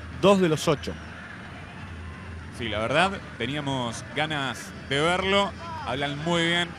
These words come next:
Speaker 2: del chico argentino que llegó a los trece años al Barcelona de España.
Speaker 1: Vos sabés que hablando con Tocali le dije, anduvo volando el otro día con Paraguay, hizo dos goles, me dijo,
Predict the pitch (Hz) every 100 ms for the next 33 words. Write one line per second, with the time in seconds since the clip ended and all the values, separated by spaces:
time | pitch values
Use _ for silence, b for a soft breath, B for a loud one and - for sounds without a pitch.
0 | - - - - - - 117 123 165 151
1 | 135 139 127 160 160 135 127 139 156 143
2 | - 175 - 151 156 156 147 - - -
3 | - 135 131 - 139 151 139 113 117 -
4 | - 135 147 151 160 147 131 139 165 165
5 | 151 147 165 160 147 135 120 113 143 165
6 | 165 196 180 147 143 143 139 135 147 175
7 | 143 151 156 165 170 175